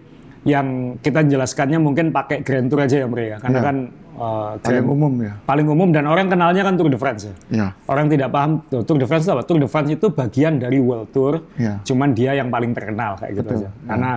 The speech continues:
Speaker 1: tradisinya sudah, eh, ya, seratus tahun lebih. Ya, ini rata-rata seratus tahunan kan kayak gitu.
Speaker 2: Ya.
Speaker 1: Jadi mungkin sebagai informasi saja, eh, Tour de France dan Giro d'Italia itu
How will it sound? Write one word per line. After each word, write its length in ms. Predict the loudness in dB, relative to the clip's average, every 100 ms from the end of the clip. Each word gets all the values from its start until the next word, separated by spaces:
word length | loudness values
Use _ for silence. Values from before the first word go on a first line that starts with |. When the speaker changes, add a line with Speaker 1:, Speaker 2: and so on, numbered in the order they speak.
| -8 -20 -20 -8
Speaker 1:
tradisinya 540 | -2 -2 -2 -2 -2
sudah, 340 | 0 0 0 -2 -6 -20 -20 -20 -20 -6
eh, 560 | -4 -2 -4 -4 -6 -8 -14 -8
ya, 120 | -4 -4
seratus 300 | -4 -4 -4
tahun 180 | -2 -2
lebih. 260 | 0 -2 -2
Ya, 140 | -8 -4
ini 100 | 0
rata-rata 440 | 0 0 0 2 0 -2 -6
seratus 340 | -4 -4 -2
tahunan 300 | 0 0 0
kan 100 | -2 -4
kayak 140 | -2
gitu. 60 | -2
Speaker 2:
Ya. 100 | -4 -10 -20 -20 -20 -20 -20 -8
Speaker 1:
Jadi 220 | -2 2 2
mungkin 440 | 0 0 0 2 0 0
sebagai 600 | -4 -4 0 0 2 0 0
informasi 460 | -2 0 0 0
saja, 280 | -2 0 0 0 -4
eh, 380 | -6 -6 -6 -8 -2
Tour 160 | 2
de 80 | 2
France 320 | 0 0 0
dan 120 | 0 2
Giro 220 | 2 2
d'Italia 520 | 2 0 -2 -2 0
itu 380 | 2 4 2 2